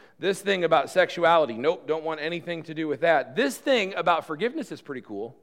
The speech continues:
Uh, this thing about forgiving other people, that kinda stinks." And so we, we kinda, we wrap this up and, and we get this and, and we, we kinda decide that I'm going to follow the Lord as long as I like what it says. That's why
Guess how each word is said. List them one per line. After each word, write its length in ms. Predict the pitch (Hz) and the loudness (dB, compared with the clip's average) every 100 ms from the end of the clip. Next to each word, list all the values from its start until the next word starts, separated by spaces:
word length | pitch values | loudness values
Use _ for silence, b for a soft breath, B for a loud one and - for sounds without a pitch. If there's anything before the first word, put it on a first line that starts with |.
| b b b b - | b b b b -6
Uh, 120 | 151 | -4
this 200 | 135 160 | -2 -4
thing 180 | 151 156 | -6 -4
about 220 | 147 135 | 0 0
forgiving 320 | 143 151 147 143 | -2 -6 -4 -4
other 180 | 160 | -4
people, 280 | 165 170 165 | -6 -10 -6
that 280 | 135 123 - | -4 -4 -6
kinda 220 | 117 113 | -12 -12
stinks." 400 | - 107 107 - - b b b b - | -10 -10 -10 -18 -20 b b b b -10
And 100 | 165 | -4
so 120 | 175 | -2
we, 140 | 180 | -2
we 140 | 170 165 | -4 -2
kinda, 320 | 196 175 131 B B | 0 0 -2 B B
we 80 | 156 | -6
wrap 320 | 147 175 175 | 2 4 4
this 180 | 170 156 | 0 0
up 180 | 233 165 | 2 2
and, 120 | 170 | 0
and 160 | 170 170 | -2 -4
we 80 | 165 | 2
get 380 | 180 180 - | 4 4 0
this 240 | 180 208 - | -2 -2 -4
and, 140 | 175 | -6
and 240 | 170 165 165 | -6 -8 -8
we, 140 | 165 | -10
we 120 | 165 | -10
kinda 260 | 170 196 196 | -6 -2 -2
decide 460 | 175 156 175 170 160 | -2 -2 2 2 0
that 160 | 165 | -2
I'm 180 | 139 180 | -2 -2
going 220 | 180 175 | -4 -4
to 60 | 151 | -8
follow 440 | - 175 170 170 | -4 -2 0 -2
the 120 | 147 | -4
Lord 360 | 143 180 175 147 | -6 -2 -2 -2
as 140 | 143 | -4
long 220 | 139 151 147 | -8 -10 -8
as 100 | 120 | -8
I 80 | |
like 320 | 120 131 139 127 | -6 -6 -6 -8
what 140 | 120 | -12
it 100 | 107 | -10
says. 300 | - 135 110 | -6 -6 -4
That's 240 | 143 143 | -8 -6
why 260 | 165 147 | -4 -4